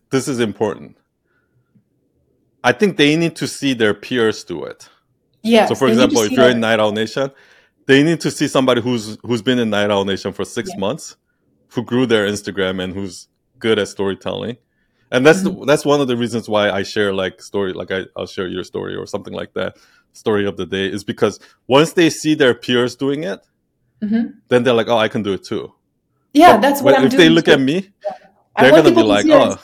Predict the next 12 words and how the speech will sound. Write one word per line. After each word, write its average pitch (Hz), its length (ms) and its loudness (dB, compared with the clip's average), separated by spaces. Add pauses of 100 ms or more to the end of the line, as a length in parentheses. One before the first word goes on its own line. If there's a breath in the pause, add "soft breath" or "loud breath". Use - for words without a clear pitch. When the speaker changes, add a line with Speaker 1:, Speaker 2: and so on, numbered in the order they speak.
Speaker 1:
"Oh." 254 120 -8
Speaker 2:
possible. 277 460 -4
It's 202 120 -10
possible 294 400 -4
because - 240 4
Speaker 1:
Yeah. 233 80 2
Speaker 2:
other - 180 -4
people 226 200 -8 (100)
do 214 140 0
it. - 140 -20 (360)
Yes. 202 100 -6
Speaker 1:
Yeah. 202 140 -4